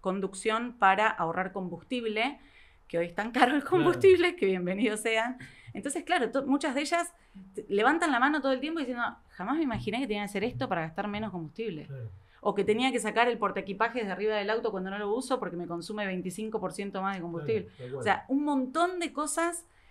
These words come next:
Speaker 1: em, que, que es verdad, que, que no, no nos enseñan nunca, que uno va aprendiendo, pero generalmente las hacen los hombres.
Speaker 2: Sí, igual,
Speaker 1: Entonces
Speaker 2: ¿sabes que yo ahí lo que veo, y no sé si te pasa, Sole, creo que es una época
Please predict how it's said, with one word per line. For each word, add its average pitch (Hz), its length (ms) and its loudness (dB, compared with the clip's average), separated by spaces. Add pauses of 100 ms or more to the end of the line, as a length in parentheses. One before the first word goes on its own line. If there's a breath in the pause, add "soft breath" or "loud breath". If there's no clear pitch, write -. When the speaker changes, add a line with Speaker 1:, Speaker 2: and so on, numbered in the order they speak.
(220 soft breath)
Speaker 1:
em, 180 640 -2 (240)
que, 180 400 -4
que 220 120 -2
es 233 60 -2
verdad, 349 500 4
que, 175 340 -2
que 175 140 -6
no, 208 220 -2
no 214 340 -4
nos 226 160 -4
enseñan 226 420 -4
nunca, 285 480 2
que 226 120 0
uno 220 160 -2
va 214 100 0
aprendiendo, 269 640 -2
pero 247 180 -2
generalmente 330 420 -2
las 277 100 -2
hacen 262 100 -6
los 262 120 -6
hombres. 175 360 -4
Speaker 2:
Sí, 196 400 -6
igual, 226 300 4
Speaker 1:
Entonces 285 300 -4
Speaker 2:
¿sabes 202 160 -8
que 196 100 -10
yo 190 120 -10
ahí 190 80 -6
lo 170 140 -6
que 135 100 -6
veo, 170 80 -6
y 170 40 -6
no 147 80 -8
sé 139 80 -10
si 151 60 -12
te 143 100 -6
pasa, 160 220 -8
Sole, 170 180 -10
creo 202 140 -8
que 214 40 -8
es - 100 -8
una 151 160 -6
época 113 440 -6